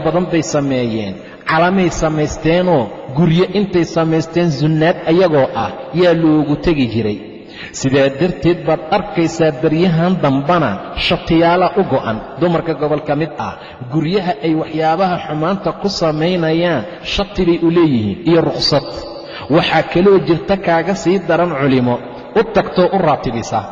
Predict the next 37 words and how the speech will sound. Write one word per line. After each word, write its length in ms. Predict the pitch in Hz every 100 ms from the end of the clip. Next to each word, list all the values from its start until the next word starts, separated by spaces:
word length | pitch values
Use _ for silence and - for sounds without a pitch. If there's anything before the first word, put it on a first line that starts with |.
| - - - - - - 165
Raatib 300 | 165 160 160
baa 120 | 156
loo 160 | 151 151
akhriyaa. 440 | - - 107 - - - - - -
Mararka 380 | 143 196 190 190
gobol 320 | 170 165 160
ka 180 | - 156
mid 160 | 185 185
aha 160 | 156 165
intay 260 | 170 - 170
yimaadaan, 440 | 165 160 160 185 170
waxay 220 | 160 156
ku 120 | -
leeyihiin, 460 | 180 180 135 117 101 - -
"Suuqaa 360 | - 202 175
naga 220 | 160 160 170
fadhiya." 360 | 135 - 196
Subxaan 440 | - 147 - 180 170
Allah, 240 | 165 170 151 - -
suuqiyaa 600 | - - 240 220 190 175
ka 180 | 160 214
fadhiya. 420 | 196 170 147 131 139
Waxay 320 | 208 190 175
rabaan 360 | 160 165 170 170
in 140 | 208 190
Qur'aan 400 | 240 - 196 175
loo 140 | 170 196
akhriyo. 380 | 165 - 139 135 -
Culimaa 340 | 175 226 208
naqaana, 540 | 160 139 - 123 117 117 -
u 60 | 214 -
tagtoo 360 | 170 - 180 165
u 40 | 233
raatibisa. 680 | 202 156 - 135 120 - 113 104 - -
Bishii 220 | 214 -
waxbay 280 | 190 196 190
siiyaan. 420 | - 139 123 104